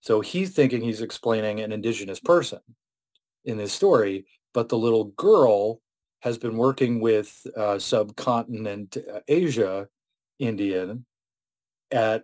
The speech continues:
the orange grove that she's working at. So he's in her story. It's in her mind. And it was just, like, one of those, it's never really said, but you watch it, you go, "What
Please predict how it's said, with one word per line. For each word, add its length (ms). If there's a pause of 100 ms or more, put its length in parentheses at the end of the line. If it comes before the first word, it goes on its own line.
the 480
orange 360
grove 300
that 100
she's 200
working 220
at. 120
So 200
he's 420
in 200
her 280
story. 580
It's 220
in 160
her 220
mind. 680 (1040)
And 100
it 40
was 100
just, 140
like, 140
one 160
of 40
those, 300 (680)
it's 220
never 300
really 260
said, 580 (580)
but 300
you 140
watch 260
it, 40
you 120
go, 80 (460)
"What 160